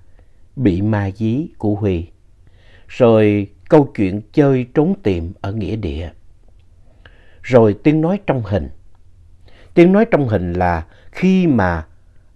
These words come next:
à, thu hình selfie đó, thì ngoài cái hình ảnh của mình mà còn nghe tiếng nói của người khác nữa. Rồi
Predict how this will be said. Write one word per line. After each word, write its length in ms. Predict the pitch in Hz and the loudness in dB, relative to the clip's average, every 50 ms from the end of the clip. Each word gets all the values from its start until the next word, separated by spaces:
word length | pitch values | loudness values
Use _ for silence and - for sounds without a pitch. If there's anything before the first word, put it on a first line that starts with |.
| _ - | _ -10
à, 400 | 104 104 95 87 85 - - - - - - - - - - - - - - - - - - - - - - - - - - - - - - - _ _ _ _ - - | -8 -8 -8 -8 -10 -12 -14 -18 -20 -20 -20 -20 -20 -20 -20 -20 -20 -20 -20 -20 -20 -20 -20 -20 -20 -20 -20 -20 -20 -20 -20 -20 -20 -20 -20 -20 _ _ _ _ -4 2
thu 240 | - 185 196 185 | 4 6 6 6
hình 280 | 151 139 117 95 87 82 - - _ _ - - - _ _ _ - - - - _ - - - - - - - - - - - - - - | 6 4 2 0 -2 -8 -10 -16 _ _ -20 -20 -20 _ _ _ -20 -20 -20 -20 _ -20 -20 -20 -20 -20 -20 -20 -20 -20 -20 -20 -20 -20 -16
selfie 640 | - - - 165 160 143 - - 170 156 151 147 151 | -6 -2 0 0 0 0 0 0 2 2 2 0 -2
đó, 80 | - 185 - - - - - - - - - - - - | -8 -12 -14 -16 -20 -20 -20 -20 -20 -20 -20 -20 -20 -6
thì 300 | - - 123 113 104 98 - - - - - _ - - - - - - | -2 0 2 2 0 -2 -6 -12 -20 -20 -20 _ -20 -20 -20 -14 -6 -2
ngoài 280 | 131 135 127 117 110 | 0 0 2 0 0
cái 140 | 113 - 165 | -2 -2 -2
hình 140 | 151 120 101 | 0 -2 -2
ảnh 200 | 87 92 110 131 | -4 -4 -6 -6
của 120 | - 170 | -4 -4
mình 240 | 151 139 110 95 87 82 - _ - - _ - - - | -2 -2 -2 -4 -6 -10 -16 _ -20 -20 _ -20 -14 -8
mà 140 | - 113 101 | -4 -4 -4
còn 300 | - - 113 95 85 90 | -2 -2 -4 -4 -4 -4
nghe 160 | 117 127 117 | -4 -4 -6
tiếng 240 | 110 - 151 143 147 | -6 -6 -8 -8 -6
nói 180 | 143 139 165 170 | -8 -8 -10 -10
của 160 | 165 - 123 | -8 -8 -8
người 160 | 98 87 76 | -8 -8 -10
khác 340 | - - - 123 127 - - | -14 -14 -16 -16 -16 -14 -16
nữa. 220 | 98 87 - 117 - - - - - - - - - - - - - - - - - - - - - - - - - - | -16 -16 -18 -20 -20 -20 -20 -20 -20 -20 -20 -20 -20 -20 -20 -20 -20 -20 -20 -20 -20 -20 -20 -20 -20 -20 -20 -20 -20 -14
Rồi 600 | - - 151 139 135 127 120 123 127 120 117 | -4 2 6 6 8 6 6 4 0 -2 -4